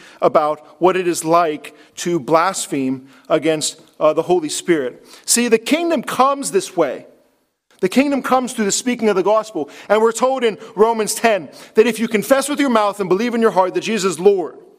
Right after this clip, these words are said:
if you do that, you will be saved. That is, you will enter into the kingdom,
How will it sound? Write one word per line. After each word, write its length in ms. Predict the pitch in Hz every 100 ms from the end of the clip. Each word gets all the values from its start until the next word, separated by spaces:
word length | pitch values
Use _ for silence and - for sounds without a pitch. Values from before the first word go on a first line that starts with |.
| _ - -
if 200 | 220 233
you 120 | 269
do 200 | 202 233
that, 240 | 180 151 - -
you 180 | 196 233
will 140 | 226
be 140 | 208 180
saved. 520 | - 254 214 143 -
That 160 | 202
is, 160 | 202 196 - -
you 140 | 233
will 80 | 233
enter 240 | 240 233
into 240 | 240 302 349
the 100 | -
kingdom, 480 | 214 190 165 180